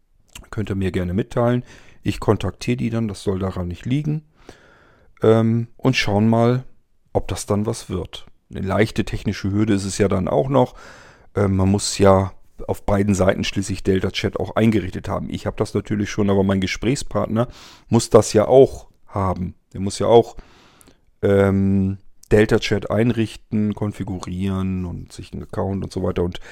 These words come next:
das imap-Postfach, äh, muss man auch erstmal haben. Man sollte das meiner Meinung nach nicht unbedingt mit einem normalen E-Mail-Postfach mischen. Es gibt nur unnützes Durcheinander und dann weiß man nicht, woran liegt's genau.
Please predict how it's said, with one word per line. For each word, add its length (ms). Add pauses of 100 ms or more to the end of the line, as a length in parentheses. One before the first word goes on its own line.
(440)
das 200
imap-Postfach, 1300
äh, 160
muss 260
man 140
auch 180
erstmal 460
haben. 320
Man 120
sollte 260
das 240
meiner 360
Meinung 320
nach 140
nicht 220
unbedingt 500 (380)
mit 260
einem 200
normalen 420
E-Mail-Postfach 800
mischen. 260
Es 120
gibt 160
nur 160
unnützes 840
Durcheinander 580
und 80
dann 140
weiß 180
man 100
nicht, 140
woran 200
liegt's 320
genau. 360